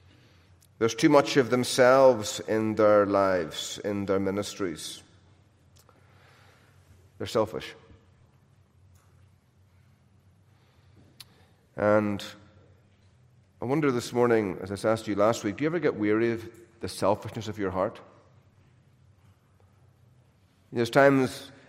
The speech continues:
we, we feel as if we make great progress, and then there are other times, and this has been my, um,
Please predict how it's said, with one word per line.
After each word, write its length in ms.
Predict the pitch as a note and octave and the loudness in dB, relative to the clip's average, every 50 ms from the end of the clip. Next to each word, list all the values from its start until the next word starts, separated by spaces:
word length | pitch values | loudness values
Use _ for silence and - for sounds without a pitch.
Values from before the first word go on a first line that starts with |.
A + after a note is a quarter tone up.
| - - _ _ _ - - - - - | -20 -20 _ _ _ -20 -20 -20 -12 -6
we, 100 | A2 A#2+ | -4 -2
we 280 | A#2 - B2 B2 A#2 A2 | -2 0 0 0 0 -2
feel 360 | - - - - C3+ C3 A#2+ | -4 -8 -8 -4 -2 0 2
as 100 | A#2+ G#2 | 2 0
if 100 | A#2 G#2 | 0 0
we 80 | A2+ - | 0 2
make 200 | A#2 A#2 A2+ A#2 | 2 2 2 4
great 220 | A#2 A#2 A2+ A2+ | 2 0 0 0
progress, 540 | - D3 E3 D#3+ D3+ B2 G#2+ G2+ G2+ - - | 0 0 2 4 4 6 6 4 4 0 -4
and 80 | - A#2+ | -4 -2
then 80 | A#2 | 2
there 100 | A#2 G#2 | 4 6
are 20 | B2 | 6
other 160 | D3 D#3+ D#3 | 6 6 6
times, 400 | - D#3 B2+ A#2 G#2 G2 F#2+ F2 | 4 4 2 2 2 0 -4 -6
and 100 | G#2+ G#2+ | -6 -6
this 120 | A2 A2 | -6 -6
has 80 | A2+ G#2 | -6 -6
been 160 | G2+ G#2 G2+ | -4 -4 -2
my, 420 | G2+ G#2 A2 A2+ A#2 A2 G#2 G2+ G2 - - - - - - - _ _ _ - | 0 0 2 2 2 2 0 -2 -6 -10 -16 -20 -20 -20 -20 -20 _ _ _ 0
um, 580 | F#2 F#2+ F#2+ F#2 F#2 F2+ F2+ E2+ E2+ D#2+ C#2+ | 2 4 4 4 4 2 0 -4 -6 -8 -10